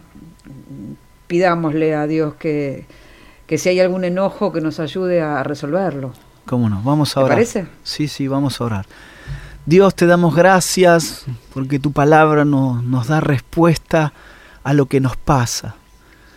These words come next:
Speaker 2: Y, Señor, nos ayudas a que el enojo como un estado emocional que muchas veces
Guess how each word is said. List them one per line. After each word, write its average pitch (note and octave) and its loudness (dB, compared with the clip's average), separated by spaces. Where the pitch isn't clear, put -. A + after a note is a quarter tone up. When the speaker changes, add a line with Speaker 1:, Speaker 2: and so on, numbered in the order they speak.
Speaker 2:
Y, C3 -4
Señor, F3 6
nos D3+ 0
ayudas F3 4
a D3+ 2
que C#3+ 0
el C#3+ 0
enojo F#3 4
como D#3 0
un F3+ 2
estado E3+ 4
emocional D#3+ 2
que C#3+ -6
muchas D3+ 0
veces D#3 0